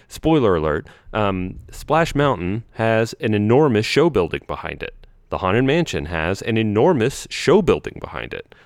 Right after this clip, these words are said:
Like, all of these attractions have huge show buildings, but they don't put 'em on the map. And then they, Tron, they, they update the Magic Kingdom map for Tron, and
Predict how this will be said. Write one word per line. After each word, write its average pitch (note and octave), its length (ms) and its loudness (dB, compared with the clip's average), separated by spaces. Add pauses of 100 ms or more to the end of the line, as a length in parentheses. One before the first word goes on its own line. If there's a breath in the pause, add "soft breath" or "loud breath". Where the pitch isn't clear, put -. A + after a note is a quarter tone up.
(120 loud breath)
Like, F#2 200 -2 (1000)
all D3 160 4
of F3 120 0
these B2 160 0
attractions A2+ 560 -4
have G#2 160 -4
huge D3+ 340 -8
show C3 240 0
buildings, E2 440 -4
but - 160 -4
they C3 80 0
don't E3+ 180 -2
put A#2 120 0
'em G2 100 -6
on D#2+ 180 -6
the D2+ 60 -10
map. D3+ 420 -6 (360 soft breath)
And A2+ 180 0
then A2+ 180 2
they, A2 160 2 (400)
Tron, D3+ 420 -2
they, G2 300 0 (100)
they F#2 440 -4 (220)
update C3 380 -6
the B2+ 100 -2
Magic A2+ 280 -2
Kingdom G#2+ 280 -2
map F2+ 200 -2
for G2+ 100 -4
Tron, E2 440 -4 (640 soft breath)
and A2 460 0